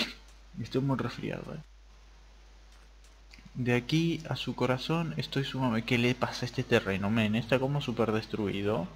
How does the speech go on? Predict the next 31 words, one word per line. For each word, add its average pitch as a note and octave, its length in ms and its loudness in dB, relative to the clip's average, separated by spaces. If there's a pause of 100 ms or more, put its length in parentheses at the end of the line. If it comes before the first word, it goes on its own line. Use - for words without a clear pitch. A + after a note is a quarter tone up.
(1900)
El, A#2 160 0
el A#2+ 180 4
tipo C#3 280 4
que C3 100 2
mira C#3 220 2
el C#3 60 2
minimapa C3+ 560 0
al A2 240 0
caminar, A2 380 2
nunca C3 320 0
lo C3+ 220 4
hagan C#3 140 2
en C3 80 -4
sus C3 160 -6
Minecraft, A2+ 440 -4
chicos, - 340 -10
¿eh? F#3+ 320 -4 (1400)
Porque A#2+ 360 0
si C3 180 -6
se C#3 100 2
encuentran E3 380 0
un D#3+ 140 -2
pozo, E3+ 500 2 (880)
no D3 180 4
salen A#2 340 4
más. A2+ 360 0 (1000)
Lo B2 260 8
sé D#3 160 6
por D3+ 160 6
experiencia B2 520 2
po-, A#2 180 2